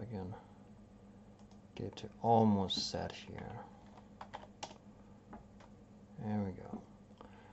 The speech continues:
Now we can go ahead and increase the environmental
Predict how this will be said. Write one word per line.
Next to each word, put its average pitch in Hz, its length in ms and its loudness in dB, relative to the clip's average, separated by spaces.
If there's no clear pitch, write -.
Now 127 760 12
we 107 140 4
can 110 220 6
go 113 220 10
ahead 110 540 4
and 95 220 -2
increase 98 560 -2
the 90 320 -8
environmental 101 1200 2